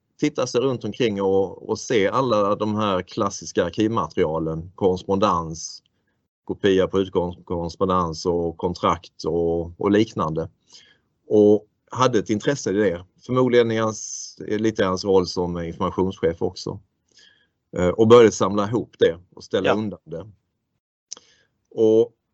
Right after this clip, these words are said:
Speaker 1: då hade vi ju samtidigt inte, inte arkiv som vi,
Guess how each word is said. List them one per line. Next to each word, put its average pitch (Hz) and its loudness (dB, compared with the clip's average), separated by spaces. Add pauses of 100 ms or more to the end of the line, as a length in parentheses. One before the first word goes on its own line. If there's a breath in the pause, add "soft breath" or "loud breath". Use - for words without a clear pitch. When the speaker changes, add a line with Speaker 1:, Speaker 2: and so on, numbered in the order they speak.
(360)
Speaker 1:
då 120 -2
hade 123 -6
vi 110 -4
ju 110 0
samtidigt 101 -4 (640)
inte, 107 -4 (580 soft breath)
inte 127 -2
arkiv 113 -2
som 101 -6
vi, 95 0